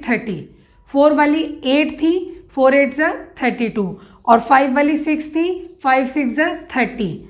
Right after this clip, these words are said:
तो आप तीनों को प्लस कर दो और हमारा आंसर आएगा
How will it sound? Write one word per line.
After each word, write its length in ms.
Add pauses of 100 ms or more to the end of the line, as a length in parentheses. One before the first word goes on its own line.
(340)
तो 60
आप 240
तीनों 220
को 120
प्लस 320
कर 160
दो 80
और 440
हमारा 340 (120)
आंसर 280
आएगा 400